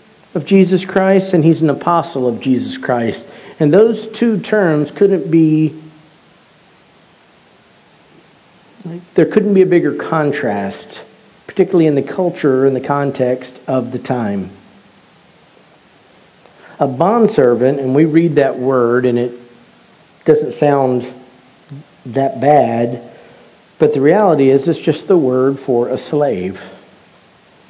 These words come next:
a doulos. And a slave wasn't just a hired hand. We say bondservant and we think of somebody that was either hired or they owe money to, to get their freedom. But no, this is a slave, pure and simple.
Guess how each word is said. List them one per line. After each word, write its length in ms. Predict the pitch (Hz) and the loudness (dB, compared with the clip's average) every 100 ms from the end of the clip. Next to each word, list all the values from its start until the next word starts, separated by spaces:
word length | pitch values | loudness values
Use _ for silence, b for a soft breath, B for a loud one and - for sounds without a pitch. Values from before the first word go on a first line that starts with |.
| _ _ _ _ _ | _ _ _ _ _
a 80 | 123 | -12
doulos. 840 | 117 147 156 117 90 82 - - - - - _ _ _ _ _ _ _ _ _ _ _ _ _ _ _ _ _ _ _ _ _ _ _ _ - | -2 2 2 2 -2 -10 -16 -20 -20 -20 -20 _ _ _ _ _ _ _ _ _ _ _ _ _ _ _ _ _ _ _ _ _ _ _ _ -4
And 140 | 143 135 | 0 0
a 40 | |
slave 760 | 135 - 160 139 120 127 175 139 | 0 0 2 4 4 4 2 2
wasn't 480 | 135 151 175 165 | 2 2 0 -2
just 400 | 123 151 156 - - | 2 2 2 -2 -6
a 80 | 131 | -8
hired 460 | - 165 143 139 123 | -4 0 2 2 2
hand. 340 | 160 139 123 | 2 2 2
We 100 | 165 | 0
say 180 | 165 151 | 2 -2
bondservant 800 | 120 139 160 160 156 131 123 127 | 0 0 2 0 0 0 0 -2
and 80 | |
we 80 | 127 | -2
think 220 | 123 156 | -2 -2
of 80 | 139 | -2
somebody 380 | 151 139 135 127 | -4 0 2 2
that 140 | 123 | 0
was 160 | 123 117 | -2 -2
either 200 | 127 - | -4 -6
hired 600 | - 170 147 147 151 143 | -4 -2 2 2 4 2
or 60 | 123 | 2
they 200 | 123 127 | 2 2
owe 180 | 143 | 4
money 400 | 143 143 147 147 | 4 2 2 2
to, 560 | 143 131 131 - - - | 4 2 0 -10 -18 -4
to 80 | 131 | 2
get 240 | 147 143 | 2 4
their 120 | 139 | 0
freedom. 560 | - - 165 143 135 131 | 0 2 4 4 2 2
But 160 | 131 139 | 0 0
no, 160 | 135 | 0
this 220 | 123 190 | 2 0
is 160 | 302 196 | 0 2
a 140 | 147 | 0
slave, 640 | 160 - 160 135 127 120 120 | 0 -2 0 2 2 0 -2
pure 380 | - 135 139 139 | -2 2 2 0
and 140 | 135 | -2
simple. 520 | 147 127 117 104 92 | -4 -4 -6 -8 -8